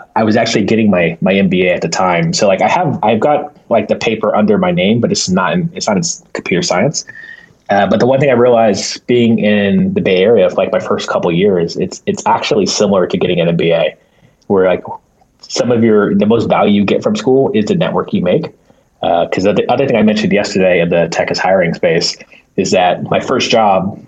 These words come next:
I found out everybody worked at the same, went, went to the same college. And the way they all got the job is 'cause they knew somebody already at the company. And it's the same thing. Like, I would imagine if you walk down the halls of Airbnb, the virtual halls at this point,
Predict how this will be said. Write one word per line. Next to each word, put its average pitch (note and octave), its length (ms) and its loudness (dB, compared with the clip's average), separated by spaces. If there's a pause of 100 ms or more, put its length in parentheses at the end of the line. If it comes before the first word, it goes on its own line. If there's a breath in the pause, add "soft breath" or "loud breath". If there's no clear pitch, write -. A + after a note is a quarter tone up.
(100)
I G#2 60 2
found G2+ 240 -2
out G2 80 2
everybody A2 420 2
worked G2 240 0
at G2 60 -4
the - 80 -8
same, G#2+ 220 -4
went, G#2+ 180 0
went - 140 -2
to - 60 -6
the F#2+ 60 -2
same - 220 -2
college. E2 560 -2 (500 soft breath)
And F#2+ 280 2
the G2 40 2
way A2+ 140 4 (120)
they G#2+ 120 2
all A2 80 2
got G#2+ 140 0
the A2+ 40 -4
job G2+ 300 0
is F#2+ 80 -2
'cause G#2+ 160 -2
they F#2+ 100 0
knew F2 200 0
somebody E2 520 -2 (380 loud breath)
already G2+ 240 0
at F2+ 120 0
the F2+ 60 -4
company. G2+ 480 0 (400 soft breath)
And G3+ 220 0
it's - 80 -2
the A2+ 80 -2
same F#2 300 -2
thing. E2+ 440 0
Like, E2 280 0
I F#2 140 0
would F2 100 0
imagine F#2+ 340 0
if - 80 -4
you - 80 0
walk - 220 0
down F2 120 0
the F2 80 0
halls F2 300 0
of - 80 -2
Airbnb, E2+ 800 -2
the F#2 80 -4
virtual F2 320 -2
halls E2 320 0
at - 80 -4
this - 120 -4
point, F2 320 -4